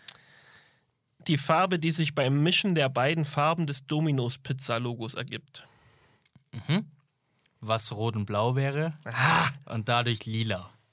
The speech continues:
Speaker 2: Oder, ja.
Speaker 1: Ja.
Speaker 2: Wie auch, weiß nicht. Cool.
Speaker 1: Ja, so ein Mist.
Speaker 2: Ja. <laughs> Aber schöne Idee. Das lass ich dir.
Speaker 1: Danke.
Speaker 2: Oh, und, und ein Schwierigkeitsgrad, der mir angepasst ist. Das <laughs> weiß ich auch zu schätzen.
Speaker 1: Ich hätte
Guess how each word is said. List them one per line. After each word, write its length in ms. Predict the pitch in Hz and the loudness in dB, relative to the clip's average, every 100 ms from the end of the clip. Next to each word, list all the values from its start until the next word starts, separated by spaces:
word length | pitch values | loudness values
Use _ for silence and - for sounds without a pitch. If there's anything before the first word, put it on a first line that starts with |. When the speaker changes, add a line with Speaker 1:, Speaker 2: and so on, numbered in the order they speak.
| _ - | _ -8
Speaker 2:
Oder, 280 | 113 101 - - - - | -4 -4 -6 -20 -16 -12
ja. 220 | 90 - _ _ | -12 -14 _ _
Speaker 1:
Ja. 260 | 151 139 135 - - - - _ _ - | -6 -4 -4 -8 -20 -20 -20 _ _ -14
Speaker 2:
Wie 160 | 110 107 | -10 -10
auch, 100 | - | -12
weiß 220 | 92 - | -14 -14
nicht. 100 | - - - - | -18 -20 -16 -10
Cool. 120 | 156 | -2
Speaker 1:
Ja, 140 | 147 143 | 0 0
so 160 | 160 | -2
ein 220 | 190 127 123 | -2 -2 -2
Mist. 400 | 123 - - - - - - - | -6 -10 -14 -20 -16 -14 -14 -8
Speaker 2:
Ja. 320 | 175 247 131 - | 0 2 2 0
<laughs> 1000 | - 151 160 151 165 - - - - - - | 0 2 2 4 2 2 -6 -16 -20 -4 2
Aber 220 | 147 233 | 4 4
schöne 260 | 175 202 240 | 4 2 0
Idee. 320 | 214 208 104 - _ _ _ | 0 -2 -4 -12 _ _ _
Das 180 | 147 131 | -4 0
lass 180 | 170 135 | 0 0
ich 120 | 127 | -2
dir. 240 | 98 104 - _ _ _ _ | -4 -8 -10 _ _ _ _
Speaker 1:
Danke. 440 | 208 254 - 147 131 | -4 -4 -2 -2 -2
Speaker 2:
Oh, 40 | 131 | 0
und, 200 | 127 - | -2 -2
und 500 | - 127 113 - - | -2 -2 -4 -12 -10
ein 180 | 76 131 | -8 -6
Schwierigkeitsgrad, 800 | - 156 156 156 147 - 143 139 | -2 -2 -2 -2 -2 0 0 2
der 100 | 127 | 2
mir 200 | 131 139 | 4 2
angepasst 540 | 143 131 - 104 - 107 | 2 -2 -4 -6 -8 -6
ist. 160 | - | -8
Das 100 | 113 | -2
<laughs> 0 | |
weiß 160 | 127 - | -2 0
ich 180 | 151 160 | 0 0
auch 120 | - | -2
zu 160 | - - | -4 -2
schätzen. 220 | 120 - 156 | -2 2 2
Speaker 1:
Ich 120 | 110 | 2
hätte 200 | 127 139 | -2 0